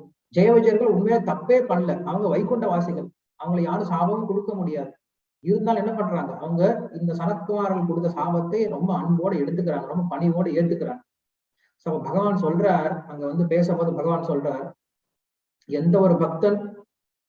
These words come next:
அ, உயர்ந்த நபர்கள் சொல்லும் போது, பெரியவங்க சொல்லும் போது, இல்ல பிராமணர்கள் சொல்லும் போது, மற்ற பக்தர்கள் அவங்களை திட்டும் பொழுது அந்த நிந்தனையை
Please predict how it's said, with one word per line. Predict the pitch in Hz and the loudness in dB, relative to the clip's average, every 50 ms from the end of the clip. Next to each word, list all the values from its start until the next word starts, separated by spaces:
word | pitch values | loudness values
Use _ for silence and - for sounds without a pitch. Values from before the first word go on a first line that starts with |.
| _ _ _ _ _ _ - | _ _ _ _ _ _ -18
அ, | 131 127 127 123 123 120 123 - - - _ _ _ _ _ - | -16 -12 -12 -10 -10 -12 -14 -16 -20 -20 _ _ _ _ _ -4
உயர்ந்த | 151 160 185 208 214 214 220 214 214 226 214 202 190 190 196 190 165 | 2 6 6 6 6 6 4 4 4 6 6 6 6 6 4 2 0
நபர்கள் | 160 156 170 190 190 185 190 175 175 | 0 2 4 4 4 4 2 2 2
சொல்லும் | 170 151 170 175 170 | 2 2 4 4 4
போது, | 170 170 170 147 - | 4 4 4 2 2
பெரியவங்க | - 170 165 202 214 208 202 190 175 | 2 2 2 4 4 4 2 2 0
சொல்லும் | 170 165 160 170 170 165 | 0 -2 -2 -4 -4 -4
போது, | 156 156 170 | -2 -2 0
இல்ல | 175 170 160 - | 0 0 -2 -2
பிராமணர்கள் | - 151 151 - 202 202 196 180 175 165 165 | -2 -2 -2 -2 0 0 0 0 -2 -2 -4
சொல்லும் | 160 160 165 156 151 | -4 -6 -6 -6 -6
போது, | 151 147 160 170 | -4 -2 -2 -2
மற்ற | 156 147 143 - - 202 185 | -2 -4 -6 -6 -4 -2 -2
பக்தர்கள் | 170 170 170 170 208 208 202 202 196 190 | 0 -2 -2 -4 -4 -4 -2 -2 -2 -4
அவங்களை | 165 160 156 165 160 151 147 | -4 -4 -6 -4 -6 -6 -2
திட்டும் | - 180 175 - - 240 226 202 | 0 0 2 2 4 2 4 4
பொழுது | 170 156 165 190 214 202 | 2 2 2 2 2 2
அந்த | 175 165 | 0 0
நிந்தனையை | 147 147 170 190 190 - - - 180 156 143 | 0 2 2 4 4 4 2 2 2 0 2